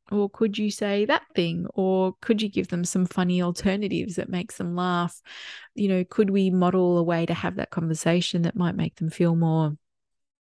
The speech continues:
you know, centered or, or give them some tools to use in conversation?" Or is it, you know, "What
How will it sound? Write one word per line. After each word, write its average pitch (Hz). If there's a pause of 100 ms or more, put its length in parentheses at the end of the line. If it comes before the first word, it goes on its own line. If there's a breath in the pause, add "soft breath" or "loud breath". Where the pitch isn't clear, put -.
(180)
you 185
know, 175
centered 175
or, 165 (540 loud breath)
or 165
give 180
them 170
some 165
tools 202
to 175
use 180
in 165
conversation?" 170 (200)
Or 214 (360 loud breath)
is 226
it, 220
you 233
know, 220
"What 226